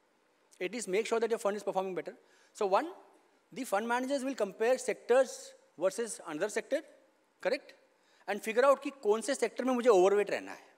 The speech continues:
For example, पिछले तीन महीने की अगर मैं बात करूँ, तो बैंक निफ्टी, निफ्टी को अच्छे से अंडर परफॉर्म कर रहा है।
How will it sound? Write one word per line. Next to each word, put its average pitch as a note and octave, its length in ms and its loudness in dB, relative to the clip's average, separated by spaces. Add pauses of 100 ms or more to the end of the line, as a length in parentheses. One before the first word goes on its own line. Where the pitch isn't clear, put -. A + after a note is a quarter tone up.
(960)
For G3 100 0
example, A3+ 340 0 (100)
पिछले B3+ 300 6
तीन C4+ 400 -2
महीने B3+ 240 0
की A#3 60 -2
अगर G#3 120 0
मैं F#3 160 -4
बात C#3+ 200 0
करूँ, G#3 220 -6 (460)
तो B3+ 60 0
बैंक G#3+ 360 -2
निफ्टी, B3+ 320 -4
निफ्टी A#3 320 -6
को C4+ 120 -6
अच्छे C4+ 300 -6
से C#4 80 6
अंडर G#3 160 2
परफॉर्म E3+ 260 -6
कर A#2 120 -6
रहा F2 120 -14
है। - 120 -20